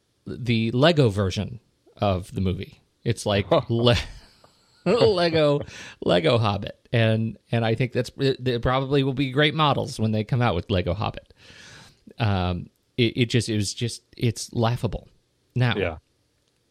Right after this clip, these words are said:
Speaker 1: related, while the human characters and the dwarves and the, you know, those played by actors look ridiculous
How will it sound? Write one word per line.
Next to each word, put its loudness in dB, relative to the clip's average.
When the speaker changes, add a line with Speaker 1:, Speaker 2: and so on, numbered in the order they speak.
Speaker 1:
related, 0
while 2
the 0
human 0
characters -4
and 2
the 0
dwarves 2
and 0
the, -4
you -4
know, -8
those 2
played -2
by 2
actors -4
look -2
ridiculous -4